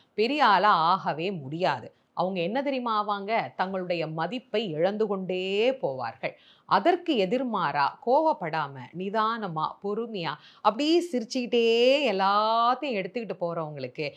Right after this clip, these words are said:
இந்த உலகம் என்ன பெயர் தெரியுமா தரும்? "அப்பா, அவர் எவ்வளோ ஒரு பக்குவமானவர் தெரியுமா?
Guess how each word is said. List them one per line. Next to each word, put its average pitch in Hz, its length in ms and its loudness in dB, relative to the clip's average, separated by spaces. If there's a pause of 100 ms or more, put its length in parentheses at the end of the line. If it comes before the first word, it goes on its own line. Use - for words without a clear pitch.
(180)
இந்த 214 180 2
உலகம் 277 340 4
என்ன 233 320 -2
பெயர் 208 340 -6
தெரியுமா 185 300 -6
தரும்? 151 320 -8
"அப்பா, - 480 0 (140)
அவர் 143 200 -10
எவ்வளோ 180 380 -2
ஒரு 339 260 2
பக்குவமானவர் 220 880 -2
தெரியுமா? 185 380 -8